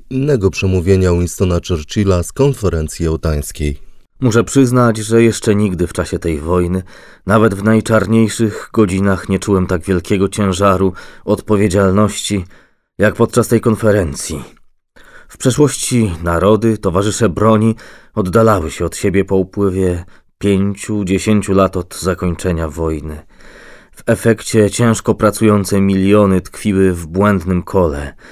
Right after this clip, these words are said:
Speaker 2: na przemian spadając w otchłań i wydostając się z niej kosztem ogromnych wyrzeczeń. Teraz mamy szansę uniknąć błędów poprzednich pokoleń i zawrzeć trwały pokój.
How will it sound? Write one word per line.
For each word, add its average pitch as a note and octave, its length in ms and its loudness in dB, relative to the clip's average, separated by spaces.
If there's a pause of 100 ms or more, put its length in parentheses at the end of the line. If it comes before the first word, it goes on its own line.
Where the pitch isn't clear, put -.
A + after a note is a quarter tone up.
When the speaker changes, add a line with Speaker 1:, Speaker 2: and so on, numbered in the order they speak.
(240)
Speaker 2:
na F#2 120 0
przemian F2+ 460 0
spadając E2+ 680 -2
w E2 100 -2
otchłań E2+ 540 -2 (380)
i F#2 60 -4
wydostając B2 640 2
się B2+ 120 4
z A2 80 -4
niej B2 160 4
kosztem A#2+ 500 0
ogromnych F#2+ 520 0
wyrzeczeń. F2 540 -2 (960)
Teraz A#2+ 280 2
mamy B2+ 200 4
szansę B2+ 380 4
uniknąć B2+ 640 2
błędów A#2+ 600 2
poprzednich A#2+ 480 2
pokoleń G2+ 640 0 (500)
i F#2+ 80 -6
zawrzeć A2+ 500 2
trwały A2 480 2
pokój. E2+ 540 -2